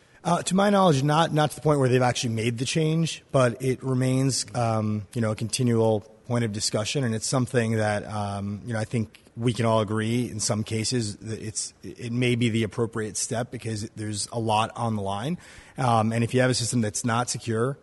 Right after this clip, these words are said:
um, that's networked and available, you know, to hackers to access, you know, you, you begin to question the integrity of the vote and the results of the vote. So, um, it hasn't, to my knowledge, been moved to paper anywhere, but, you know, I wouldn't be surprised if in some places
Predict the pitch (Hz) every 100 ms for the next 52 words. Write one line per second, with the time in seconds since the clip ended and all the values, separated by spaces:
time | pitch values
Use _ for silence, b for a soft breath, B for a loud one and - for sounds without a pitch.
0 | - 113 104 104 104 107 - 120 123 123
1 | 113 107 104 113 110 113 113 107 101 -
2 | 104 104 98 101 92 110 - 107 104 -
3 | 110 107 123 123 - B B B B 123
4 | 120 117 117 - 120 117 117 120 123 -
5 | 123 117 117 113 - - 131 - 127 117
6 | 113 110 104 113 110 113 104 104 104 104
7 | 107 147 - 117 110 110 110 113 117 -
8 | - 107 98 92 95 - B B B -
9 | - 123 113 113 113 110 127 156 147 -
10 | - 127 127 123 113 - - _ 135 113
11 | 113 113 120 - 135 135 139 143 147 143
12 | 110 110 - 117 113 127 120 117 104 120
13 | 110 104 101 113 - 117 107 107 - 107